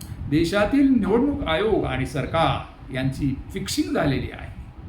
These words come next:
आणि निवडणुकीचे निकाल त्या दृष्टीने लावले जात आहेत, असा गंभीर आरोप आपल्या लेखामध्ये केलेला आहे.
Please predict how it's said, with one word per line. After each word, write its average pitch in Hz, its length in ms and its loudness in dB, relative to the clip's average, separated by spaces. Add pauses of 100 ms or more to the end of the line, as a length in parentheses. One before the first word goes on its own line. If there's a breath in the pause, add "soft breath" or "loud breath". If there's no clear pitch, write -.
(340 loud breath)
आणि 160 200 -2
निवडणुकीचे 240 680 0
निकाल 208 340 0
त्या 202 200 -4
दृष्टीने 165 460 -6
लावले 156 260 -2
जात 156 280 -4
आहेत, 104 400 -10
असा - 140 -12
गंभीर 123 440 -2
आरोप 160 340 -2
आपल्या 151 240 -2
लेखामध्ये 147 560 -6
केलेला 127 360 -8
आहे. 131 420 -8